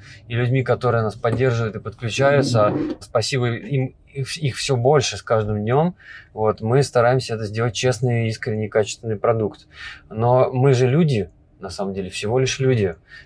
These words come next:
А что там, э, как там свыше уготовлено, не знаю, какая там с точки зрения дхармы, там, предназначения, пути, провидения, это уже такие некая иная инстанция, которая вот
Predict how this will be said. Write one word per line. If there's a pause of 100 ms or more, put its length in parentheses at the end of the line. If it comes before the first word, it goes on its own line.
А
что
там,
э, (460)
как
там
свыше
уготовлено, (640)
не
знаю,
какая
там
с
точки
зрения
дхармы,
там,
предназначения,
пути, (340)
провидения,
это
уже
такие
некая (420)
иная
инстанция,
которая
вот